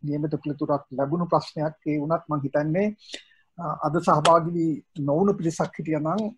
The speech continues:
ඒගොල්ලන්ගේ යහපත සඳහා මං මේ ප්‍රශ්නේ නැවත ඉදිරිපත් කරනවා. මෙතුමාගේ ප්‍රශ්නේ තියෙන්නේ, අ, ඩොක්ටර් සියඹලා පිටිය මේ අපේ කලාපයේ අනිකුත් රටවල්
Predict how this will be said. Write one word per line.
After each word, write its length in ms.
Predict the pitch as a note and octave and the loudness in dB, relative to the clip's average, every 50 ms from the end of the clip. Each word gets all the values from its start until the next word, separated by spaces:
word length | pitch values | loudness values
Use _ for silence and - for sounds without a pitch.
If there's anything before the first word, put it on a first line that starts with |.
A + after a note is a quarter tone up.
| _ _ _ _ - | _ _ _ _ -8
ඒගොල්ලන්ගේ 500 | D#3 D3+ D#3 E3+ E3 E3+ E3 D#3+ D#3+ D3 | -6 -2 0 0 2 2 2 0 0 0
යහපත 280 | C3 D3 D#3 - D#3 | 0 -2 -2 -2 -6
සඳහා 320 | - - F3+ D#3+ E3 E3 F3 | -4 -4 -2 -2 0 0 0
මං 200 | E3 D#3 D3+ D#3 D3+ | 0 -2 -2 -2 -2
මේ 220 | D#3 D#3 D#3 D#3 D#3 D3+ - - _ _ _ - C#3+ | -2 -2 -2 -2 -2 -4 -6 -10 _ _ _ -20 -12
ප්‍රශ්නේ 380 | - - C#3+ - - - E3 | -6 -6 -6 -4 -4 -4 -2
නැවත 220 | C#3+ C#3+ D3 D#3 - | 0 0 0 0 0
ඉදිරිපත් 380 | F#3 D#3 D#3 - C#3 C#3 C3+ | 0 -2 0 0 -2 -2 -2
කරනවා. 220 | - D#3+ F3 F#3+ G3+ | -4 -4 0 0 0
මෙතුමාගේ 500 | E3+ D3+ D3 - E3 F#3 F#3 F3 F3+ E3 | 0 0 -2 0 0 0 2 2 0 0
ප්‍රශ්නේ 380 | - D#3+ C#3 - - - F#3+ | 0 -2 -2 -2 -2 -4 -4
තියෙන්නේ, 580 | F3 F3+ F3+ F3+ F3+ F3+ F3+ F3+ F3+ F3+ F3+ F3 D#3+ - - _ _ _ _ _ _ - - - _ _ _ | -2 0 0 0 0 0 -2 -2 -2 -4 -4 -4 -6 -6 -8 _ _ _ _ _ _ -20 -20 -20 _ _ _
අ, 120 | - - C3 C#3 D3 C#3+ C#3 C#3 C#3 - - - - - - - | -8 -4 -2 -2 -2 -2 -2 -2 -4 -6 -8 -12 -14 -16 -16 -16
ඩොක්ටර් 320 | - D3+ D3+ D3+ - - C#3+ | -6 -4 -4 -4 -4 -8 -4
සියඹලා 320 | - F3+ D#3+ D3+ E3 D#3 | -2 -2 0 2 2 0
පිටිය 360 | - E3 D3 - E3 E3 G3 C4 C4 B3+ - - _ _ _ _ _ _ _ _ _ _ _ D#3 | 0 -2 -4 -2 0 2 2 2 2 0 -2 -6 _ _ _ _ _ _ _ _ _ _ _ -6
මේ 200 | D3+ D3 C#3 C#3 | -6 -4 -2 -2
අපේ 300 | C3+ C3+ - F3 F3+ F3 | -2 -2 0 0 0 0
කලාපයේ 600 | - C#3+ C3+ C#3+ D#3 E3 D#3+ - F3+ F3+ F3+ E3+ | 2 2 4 4 4 4 4 4 2 4 4 4
අනිකුත් 480 | C3+ D3+ D#3+ D#3+ - - E3+ D#3 - | 4 2 0 -2 -2 -4 -6 -6 0
රටවල් 440 | - D#3 D3+ - E3+ E3 E3 E3+ E3 | 2 2 2 2 0 0 2 2 0